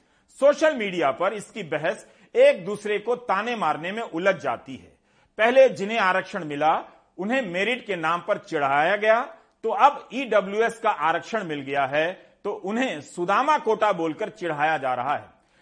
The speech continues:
लेकिन यह तय हो गया कि अगर आरक्षण मिले, तो सब आगे बढ़कर ले लेंगे।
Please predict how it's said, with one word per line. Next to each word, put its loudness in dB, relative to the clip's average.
लेकिन -6
यह 2
तय 6
हो 2
गया 0
कि -4
अगर 4
आरक्षण 0
मिले, -2
तो -12
सब 0
आगे 4
बढ़कर 0
ले 6
लेंगे। -4